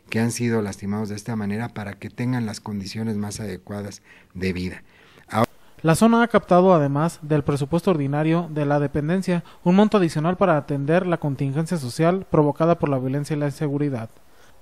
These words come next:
Speaker 1: En donde se han ejercido aproximadamente dos millones de pesos en materiales para poder rehabilitar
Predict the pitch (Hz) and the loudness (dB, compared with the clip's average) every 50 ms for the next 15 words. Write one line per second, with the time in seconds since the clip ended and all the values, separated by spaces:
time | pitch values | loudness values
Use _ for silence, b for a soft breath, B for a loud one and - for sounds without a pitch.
0 | - - - - - - - - - - - - - 117 113 110 117 113 110 110 | -20 -20 -20 -20 -20 -20 -20 -20 -20 -20 -12 -6 -2 0 2 2 2 2 0 0
1 | 107 - - 127 135 143 151 147 - - 120 104 - - 123 123 127 117 - 104 | -2 0 0 2 2 2 2 0 0 -2 -4 -4 -2 -2 0 0 0 -2 -4 -8
2 | 104 - - 107 104 107 113 120 117 113 110 113 113 117 110 120 113 113 127 131 | -12 -10 -8 -6 -4 -2 -2 -2 -2 -2 -2 -2 -2 -2 -2 -4 -4 -4 -2 -2
3 | 131 123 117 117 117 120 123 113 107 101 95 - 113 110 - 123 117 - 110 104 | -2 -2 -2 -2 -2 -2 -2 -4 -6 -8 -8 -8 -10 -8 -8 -8 -6 -4 -4 -2
4 | 104 104 98 - - 107 101 107 110 113 113 117 131 - - b b b b b | -2 -4 -4 -6 -6 -4 -2 -2 -2 0 -2 -2 -4 -6 -10 b b b b b
5 | b b b 123 123 123 - - 127 131 147 156 151 156 143 127 123 110 101 98 | b b b -2 -2 -2 -2 -2 -2 -2 0 0 0 0 0 -2 -2 -4 -6 -8
6 | 98 - 117 120 123 - | -10 -8 -8 -8 -8 -10